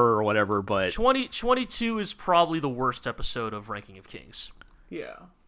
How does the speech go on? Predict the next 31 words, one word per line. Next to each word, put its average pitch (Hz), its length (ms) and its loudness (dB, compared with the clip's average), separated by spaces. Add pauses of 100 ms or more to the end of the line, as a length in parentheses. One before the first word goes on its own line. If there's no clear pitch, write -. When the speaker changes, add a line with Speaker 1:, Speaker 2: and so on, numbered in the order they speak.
Speaker 1:
I, 196 220 -4 (180)
I 101 120 -4
Speaker 2:
Like, - 20 -2
Speaker 1:
would 110 180 -4 (640)
easily 90 460 -8 (120)
say 82 200 -6
that, 60 260 -12
yes. - 100 -10 (240)
Speaker 2:
I, 131 40 -2
I 139 40 -6
think 151 180 -6
so. 160 340 -2
Yeah, 135 260 0
I, 120 100 -2
it, 135 240 -6
so 165 320 -2 (920)
as 170 280 8
we 196 120 0
are 208 100 6
alluding 147 320 -2
to, 135 220 -8
twenty-two 151 800 -4
is 135 160 -4
mostly 131 460 -2
about 117 480 2 (840)
Speaker 3:
Miranjo, 131 200 -8
Speaker 2:
the 165 100 8
Speaker 3:
yeah. 151 60 2
Speaker 2:
liberation 175 840 6 (300)
and 139 300 4 (200)
redemption 160 880 0